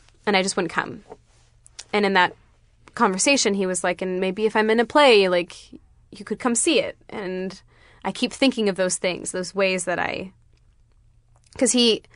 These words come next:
the thing with, with him was that he would always give, always, always, always, and never ask back.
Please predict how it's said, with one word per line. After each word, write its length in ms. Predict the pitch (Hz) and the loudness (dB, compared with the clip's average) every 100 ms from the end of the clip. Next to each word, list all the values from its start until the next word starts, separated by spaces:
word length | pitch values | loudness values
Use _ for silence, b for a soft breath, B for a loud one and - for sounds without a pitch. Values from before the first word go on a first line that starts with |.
| b b b b b | b b b b b
the 80 | - | -4
thing 180 | 226 285 | 2 4
with, 340 | 254 247 - - - | 4 2 -10 -14 -2
with 160 | 233 | 0
him 180 | 302 285 | 4 6
was 120 | 247 | 6
that 140 | 220 208 | 4 2
he 120 | 233 | 2
would 120 | 214 | 4
always 320 | 233 240 254 196 | 6 6 4 0
give, 360 | 202 190 185 - | 0 0 -2 -2
always, 300 | 202 202 196 | 2 2 0
always, 260 | 185 180 | -2 -2
always, 400 | - 175 175 170 | -2 -2 -2 -2
and 120 | 202 196 | -2 2
never 240 | 208 202 | 4 6
ask 300 | 170 180 - | 4 4 0
back. 380 | 175 165 - | -2 -2 -6